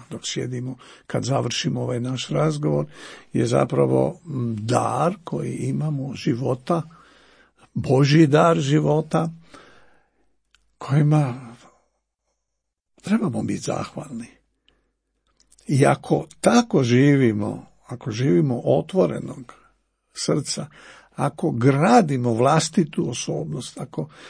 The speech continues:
se ne podilazimo ukusima koji nam zasipaju sa svih strana, ako uspijevamo ostati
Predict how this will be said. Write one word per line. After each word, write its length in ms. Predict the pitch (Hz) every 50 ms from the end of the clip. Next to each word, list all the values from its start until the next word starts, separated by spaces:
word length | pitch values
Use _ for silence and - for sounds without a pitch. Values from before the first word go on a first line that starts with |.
| - _
se 420 | - - - - - 170 165 170 170
ne 220 | 151 151 165 160 -
podilazimo 920 | 170 160 147 175 208 233 254 254 240 185 190 196 180 165 160 165 160 - - - - - - _ _ _
ukusima 640 | - 185 165 - - 190 170 - - - 151 143 135 120
koji 320 | - - 147 143 135 131
nam 260 | 131 127 127 127 123 127 135 127
zasipaju 840 | - - 131 107 104 127 139 139 - - - 151 156 147 123 120 117
sa 200 | - - 151 139
svih 400 | - - - 175 170 151 - -
strana, 640 | - - 147 139 139 131 131 143 143 156 156 - - - - - - - - -
ako 300 | - 143 127 - - 196
uspijevamo 1000 | 170 170 185 185 185 208 202 - - - 247 233 233 196 180 156 147 139 135 147 -
ostati 760 | 156 147 156 151 - - - 170 147 156 - 160 135 139 -